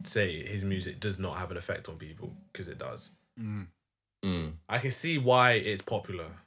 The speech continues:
Speaker 3: Yeah, I don't listen to him in my spare time, but in the club, if it pops off, then I might bop to that.
Speaker 1: Gym as well, like,
Speaker 2: Mm-hmm.
Speaker 1: maybe.
Speaker 3: Yeah,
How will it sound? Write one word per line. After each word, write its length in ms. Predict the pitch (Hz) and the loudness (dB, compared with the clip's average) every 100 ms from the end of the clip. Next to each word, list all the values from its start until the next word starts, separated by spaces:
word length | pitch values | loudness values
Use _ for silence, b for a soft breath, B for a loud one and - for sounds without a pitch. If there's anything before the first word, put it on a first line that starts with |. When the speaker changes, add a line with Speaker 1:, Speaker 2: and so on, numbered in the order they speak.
| _ _ - | _ _ -8
Speaker 3:
Yeah, 300 | 90 95 87 | 2 4 6
I 80 | - | 12
don't 160 | 151 156 | 12 12
listen 220 | 156 151 | 10 8
to 100 | 131 | 8
him 60 | 117 | 8
in 60 | |
my 100 | 101 98 | 8 6
spare 280 | - 107 | 10 10
time, 320 | 95 104 87 80 | 12 12 10 8
but 100 | 87 | 8
in 80 | |
the 80 | 92 | 8
club, 340 | 95 123 113 90 | 8 12 12 12
if 80 | 85 | 4
it 80 | - | 6
pops 260 | 95 - | 6 8
off, 240 | 92 82 - | 6 6 -2
then 280 | 78 76 - | -2 -2 0
I 60 | |
might 220 | 78 78 80 | 4 4 6
bop 160 | - | 2
to 100 | - | 4
that. 180 | 73 - | 2 2
Speaker 1:
Gym 300 | 123 127 107 | 2 2 2
as 160 | 98 101 | -2 -2
well, 320 | 104 98 82 | 0 0 -2
like, 200 | 80 92 | -6 -8
Speaker 2:
Mm-hmm. 220 | 92 85 80 | -8 -10 -10
Speaker 1:
maybe. 220 | 85 98 | -4 6
Speaker 3:
Yeah, 340 | 107 101 85 | 8 10 8